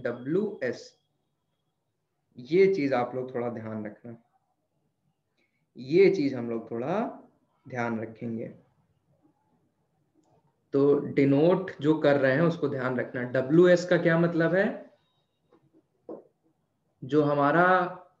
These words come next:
एयर मास है वो stable हो गया है, जो हमारा air mass है वो stable हो गया है। डब्ल्यूएस मतलब stable हो गया है।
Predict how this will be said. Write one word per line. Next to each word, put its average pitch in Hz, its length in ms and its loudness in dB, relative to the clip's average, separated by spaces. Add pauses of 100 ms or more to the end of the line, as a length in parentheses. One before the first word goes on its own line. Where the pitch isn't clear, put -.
एयर 139 220 4
मास 165 440 2
है 156 500 0 (360)
वो 156 140 2
stable 170 540 4
हो 147 160 4
गया 117 240 -2
है, 117 120 -10 (920)
जो 131 180 -4
हमारा 127 360 -2
air 143 200 2
mass 139 340 -4
है 196 60 0
वो 202 140 2
stable 151 440 2
हो 120 140 2
गया 113 120 -2
है। 113 80 -2
डब्ल्यूएस 127 580 -4
मतलब 151 420 -6
stable 143 400 2
हो 117 180 -2
गया 113 160 -6
है। - 220 -14